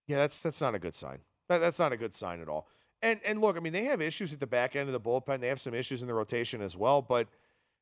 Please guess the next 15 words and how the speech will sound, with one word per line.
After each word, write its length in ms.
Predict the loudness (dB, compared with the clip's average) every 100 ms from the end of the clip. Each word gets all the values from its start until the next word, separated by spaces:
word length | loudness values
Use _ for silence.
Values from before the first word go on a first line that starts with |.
| _
are 120 | 2
their 180 | 4 2
issues 480 | 2 -2 -2 -4 -6
big 360 | -10 _ -4 -4
enough 400 | -2 -2 -4 -10 _ _ _
for 100 | -6
them 260 | 2 2 2
to 140 | -2 -4
not 400 | 2 2 2 0
be 120 | -2
able 140 | 0
to 60 | -2
hold 260 | 0 0
off 240 | 2 2 0
Milwaukee? 640 | -4 0 2 2 -2 -8